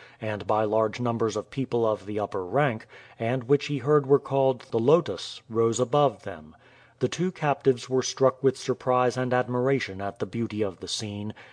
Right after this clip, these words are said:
and forgot for a moment that they were slaves as they looked round at a vegetation more beautiful than they had ever beheld. A smile passed over the countenance of the priest. "Perfect happiness is for no man," he said,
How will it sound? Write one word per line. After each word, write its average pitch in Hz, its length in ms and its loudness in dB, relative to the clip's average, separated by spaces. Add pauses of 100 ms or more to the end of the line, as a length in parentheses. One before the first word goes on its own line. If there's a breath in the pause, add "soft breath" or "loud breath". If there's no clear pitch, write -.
(160 loud breath)
and 107 280 -6
forgot 127 480 4
for 131 180 8
a 123 60 8
moment 123 440 -2
that - 280 -2
they 120 100 4
were 117 160 0
slaves 113 580 0
as 113 180 0
they 123 140 2
looked 131 240 0
round 139 360 2
at 131 160 2
a 120 40 0
vegetation 120 920 0
more 113 200 2
beautiful 135 600 2
than 135 300 0
they 131 140 4
had 127 180 2
ever 107 240 2
beheld. 90 680 -6 (380 loud breath)
A 98 80 -6
smile 107 560 0
passed 107 420 -2
over 110 240 2
the 110 100 -2
countenance 98 600 -4
of 90 160 -6
the 92 80 -6
priest. 110 480 -4 (540 soft breath)
"Perfect 190 480 0
happiness 120 580 -2
is 127 220 0
for 127 260 2
no 147 260 2
man," 90 520 -4
he 104 160 -6
said, 104 420 -2